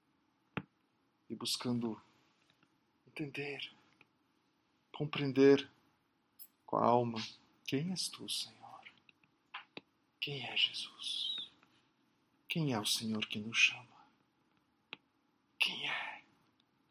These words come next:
Abraão começou a entender em Gênesis doze, mas à medida que ele ia caminhando com Deus,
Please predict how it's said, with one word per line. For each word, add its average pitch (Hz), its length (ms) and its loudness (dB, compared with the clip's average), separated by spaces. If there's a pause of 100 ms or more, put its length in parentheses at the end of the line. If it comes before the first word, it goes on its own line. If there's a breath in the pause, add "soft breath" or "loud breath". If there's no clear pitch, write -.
(280)
Abraão 175 300 10
começou 185 600 12
a 233 80 12
entender 214 420 12
em 208 80 12
Gênesis 180 480 10
doze, 190 680 12 (1300)
mas - 100 -6
à 135 60 2
medida 151 320 6
que 151 140 8
ele 147 380 12
ia 156 240 12
caminhando 165 760 8
com 180 220 2
Deus, - 1160 12